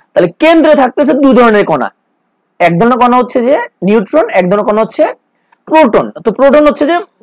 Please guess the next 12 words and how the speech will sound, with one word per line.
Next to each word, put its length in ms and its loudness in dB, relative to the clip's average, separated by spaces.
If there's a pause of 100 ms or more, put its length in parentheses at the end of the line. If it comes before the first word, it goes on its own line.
প্রোটনের 480 2
সাথে 340 -2
positive 420 0
charge, 220 2 (100)
কি 100 -8
বলো? 240 -2 (500)
তাহলে 160 0
proton 220 2
হচ্ছে 120 0
positive 360 2
charge 200 2
বিশিষ্ট, 360 -2